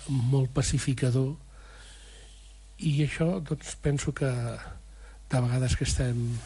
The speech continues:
eh, doncs, astorats per la magnitud de moltes coses que vivim, doncs, ha estat una interpel·lació important.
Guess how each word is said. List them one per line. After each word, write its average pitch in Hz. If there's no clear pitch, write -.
eh, 127
doncs, -
astorats 131
per 131
la 131
magnitud 127
de 127
moltes 123
coses 120
que 123
vivim, 127
doncs, 147
ha 143
estat -
una 139
interpel·lació 127
important. 117